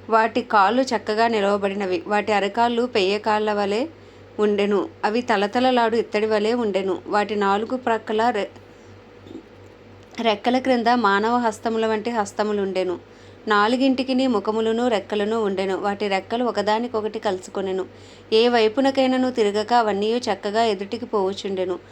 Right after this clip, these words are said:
ఆ నాలుగింటి ఎదుట ముఖరూపములు మానవ ముఖము వంటివి. కుడిపార్శ్వపు రూపములు సింహముఖము వంటివి, ఎడమ పార్శ్వపు ముఖములు ఎద్దు ముఖము వంటివి. నాలుగింటికి పక్షిరాజు ముఖము వంటి ముఖములు కలవు. వాటి ముఖములను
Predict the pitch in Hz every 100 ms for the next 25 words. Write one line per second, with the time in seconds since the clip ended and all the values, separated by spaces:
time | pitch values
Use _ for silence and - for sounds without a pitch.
0 | - - - 220 208 196 233 269 269 269
1 | 233 233 240 220 202 214 226 226 226 220
2 | 220 190 190 220 233 208 202 202 196 185
3 | 190 185 208 202 233 247 247 247 247 214
4 | 190 214 202 208 214 190 196 214 202 202
5 | 202 196 190 190 190 - - - - 208
6 | 214 240 247 254 254 254 247 233 202 208
7 | 202 214 214 170 214 220 208 214 196 190
8 | 190 196 - - - - - 208 214 254
9 | 262 254 254 254 254 - 233 226 233 240
10 | 220 220 220 214 208 220 - 202 208 208
11 | 202 190 185 180 - - - - 220 220
12 | 220 196 233 262 269 254 233 254